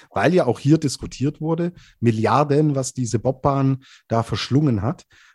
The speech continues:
ähm, und diesen Bau dann da einfach stehen lassen. Jetzt geht man her und sagt, man macht Weltcups dort. So. Und deswegen, warum mit einem guten Konzept, warum nicht auf den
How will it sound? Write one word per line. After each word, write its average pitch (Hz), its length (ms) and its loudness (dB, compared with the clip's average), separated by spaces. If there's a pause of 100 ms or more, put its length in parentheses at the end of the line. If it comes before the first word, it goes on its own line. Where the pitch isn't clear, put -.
ähm, 117 540 2 (200)
und 120 340 -6
diesen 123 300 -2
Bau 139 280 6
dann 127 260 0 (120)
da 120 120 0
einfach 131 300 0
stehen 143 320 0
lassen. 98 340 -6 (600)
Jetzt 101 260 -4
geht 147 200 -2
man 156 100 -2
her 156 160 0
und 147 120 -8
sagt, - 260 -6
man 151 100 0
macht 139 220 -4
Weltcups - 480 0
dort. 78 320 -16 (240)
So. 85 320 -8 (380)
Und 107 680 -2 (760)
deswegen, 131 480 2
warum 120 640 2
mit 110 580 -4
einem 156 140 2
guten 160 300 -4
Konzept, - 580 -2
warum 113 440 0
nicht 131 200 -2
auf 123 180 -4
den 127 280 -2